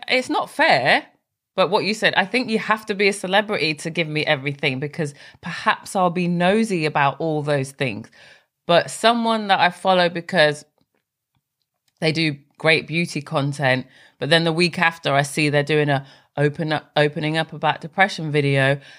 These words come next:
and then the week after that they're doing a baking video, and the week after that, I'm not saying you can't be all those things.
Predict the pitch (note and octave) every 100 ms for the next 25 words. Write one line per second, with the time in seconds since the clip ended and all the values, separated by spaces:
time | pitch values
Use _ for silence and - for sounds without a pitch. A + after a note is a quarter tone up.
0 | - D#3+ E3 E3+ F#3 F#3 F3+ F3 F3+ F3
1 | - D3+ D#3 D3 C#3 C#3 - _ _ E3+
2 | G#3+ A3+ F3 D3+ D3+ C#3+ C3+ C#3 - D3
3 | D#3 F#3 G3 E3 E3 F3 - _ _ -
4 | _ _ _ _ _ _ _ _ _ _
5 | _ G#3 G3+ A#3 - - A3 A3 G3+ F#3
6 | G3+ G3+ F#3+ F3+ - E3+ D3 C#3+ - C#3+
7 | C3 C3